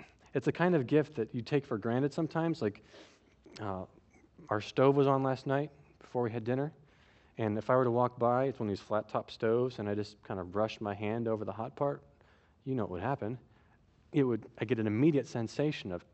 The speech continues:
"Ouch, that is hot." What is that? God gave me a sense of, of feeling where I can feel danger, danger, pull back.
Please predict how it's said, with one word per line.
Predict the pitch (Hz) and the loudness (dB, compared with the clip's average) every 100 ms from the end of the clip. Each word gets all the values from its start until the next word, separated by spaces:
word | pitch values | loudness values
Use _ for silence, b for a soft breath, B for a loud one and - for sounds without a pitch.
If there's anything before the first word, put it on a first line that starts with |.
| _ _ - | _ _ -8
"Ouch, | 175 - - - - | -6 -6 -10 -14 -12
that | 143 113 | -8 -8
is | 90 | -10
hot." | - 160 - - b b b b b b _ - | -8 -8 -8 -18 b b b b b b _ -12
What | - 135 214 | -2 2 4
is | 151 | 2
that? | 87 78 - _ - | -2 -10 -16 _ 0
God | 120 147 | 2 2
gave | 131 139 131 | 4 4 6
me | 147 131 127 | 4 2 0
a | |
sense | - 117 107 | -2 -2 -2
of, | 120 - - _ | -6 -10 -20 _
of | 104 98 | 0 0
feeling | - - - 175 175 82 90 123 B B B | -2 -16 0 2 2 -2 -4 -6 B B B
where | 123 120 117 - - | 4 4 2 -4 -2
I | 120 | 0
can | 120 113 | 0 -4
feel | - 131 123 | -2 0 2
danger, | 107 135 190 101 82 - | 2 4 4 0 -6 0
danger, | 135 175 85 | 2 2 0
pull | - 160 156 | 0 4 6
back. | 170 - - | 6 2 -8